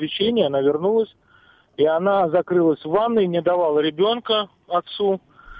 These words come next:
И вот после этого ей запретили полностью общаться с ребёнком.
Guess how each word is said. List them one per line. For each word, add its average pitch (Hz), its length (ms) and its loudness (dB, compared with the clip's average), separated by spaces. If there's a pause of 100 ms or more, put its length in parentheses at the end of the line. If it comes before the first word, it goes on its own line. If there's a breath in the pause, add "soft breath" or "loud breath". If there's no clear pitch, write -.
(180 loud breath)
И - 80 2
вот 185 160 2
после 208 400 -2
этого 240 220 0
ей 196 240 0
запретили 202 480 -4
полностью 170 640 -2
общаться 117 420 -6
с - 80 -16
ребёнком. 104 480 -14